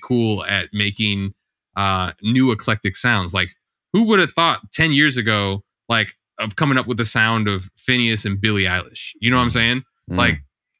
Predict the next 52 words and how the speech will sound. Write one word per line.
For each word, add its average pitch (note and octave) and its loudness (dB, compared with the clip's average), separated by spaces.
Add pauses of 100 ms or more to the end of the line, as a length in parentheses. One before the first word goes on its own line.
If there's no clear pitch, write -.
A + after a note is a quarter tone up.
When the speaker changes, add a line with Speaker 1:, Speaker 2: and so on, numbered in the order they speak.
(240)
Speaker 1:
just - -14
came G#3+ 2
out G3 2
of F#3 0
nowhere F#3+ 4
and D#3 4
everybody E3+ 2
was D3+ -4
like, C#3 -4
"Oh, G#3 -2
this F#3 -2
is D#3+ -8
really F#3 2
cool." G3+ 2
And C#3+ 2
then C3+ 0
you B2+ 0
get C3 0
the C3 -6
copycats A#2+ -2
and A#2 -6
stuff A2 -8
like A2 -4
that G#2+ -2
just G#2 -14
'cause - -2
Speaker 2:
Yeah. G2+ -2
Speaker 1:
everybody A2 -2
loves G2+ -4
the G#2 -6
new G2+ -2
sound. G2+ -2 (300)
We're C#3+ 2
still D3 -2
capable A#2 -2
of F2 -8
being A2+ 0
in F#2+ -2
front G#2+ -4
of G2+ -6
A G2 2
I G2 0
that G#2 0
way. A#2 0 (300)
And G2 -2
we G2+ -2
should, - -10
definitely G2 -4
should, F2+ -8
uh, E2+ -10
try F2+ -4
to E2 -10